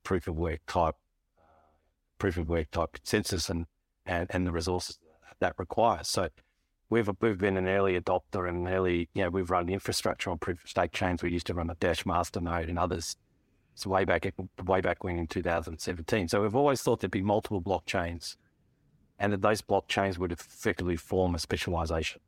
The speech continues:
Uh, and that specialization, because there's not infinite block space on a blockchain, that specialization would effectively crowd out other users. Um,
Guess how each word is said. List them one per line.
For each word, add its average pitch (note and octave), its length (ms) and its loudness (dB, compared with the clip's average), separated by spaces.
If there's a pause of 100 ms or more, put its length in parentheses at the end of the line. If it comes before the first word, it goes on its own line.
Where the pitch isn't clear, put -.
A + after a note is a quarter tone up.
(360)
Uh, F2+ 200 -6
and G2+ 160 2
that A2 120 2
specialization, F#2+ 840 2
because F2 220 -2
there's F#2 160 0
not A2 220 2 (140)
infinite F2+ 340 -2
block F2 240 0
space - 480 -2 (540)
on F2 80 -14
a E2+ 60 -8
blockchain, E2 580 -2 (580)
that A#2+ 160 2
specialization F#2+ 1000 2
would F2 140 -2
effectively F2+ 440 0
crowd F2+ 400 2
out F2 220 4 (140)
other E2+ 200 2
users. E2 540 -4 (640)
Um, E2+ 300 -2